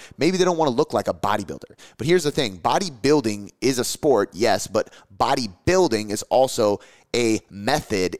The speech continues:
into which you can build your body. Right? So I want you to dissect the word bodybuilding literally and just look at it as physique-focused training. If you're focused on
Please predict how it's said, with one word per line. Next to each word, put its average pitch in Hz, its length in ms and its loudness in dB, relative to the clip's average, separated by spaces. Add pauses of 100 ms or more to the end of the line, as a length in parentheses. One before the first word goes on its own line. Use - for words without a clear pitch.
into 123 500 -4
which 117 400 0
you 131 160 -6
can 127 220 -4
build 107 240 0
your 101 100 0
body. 90 280 -4 (520)
Right? 107 160 0
So 113 120 2
I 117 40 4
want 165 300 0
you 190 120 -4
to 170 120 -4
dissect - 560 -2
the 120 80 0
word 113 260 2
bodybuilding 104 480 0
literally 101 580 0
and 113 120 -6
just 120 220 -4
look 147 280 0
at 143 120 0
it 117 80 -2
as 107 260 -2
physique-focused 123 1200 -4
training. 123 360 -6
If 78 120 -10
you're 170 140 2
focused - 500 -2
on 123 280 0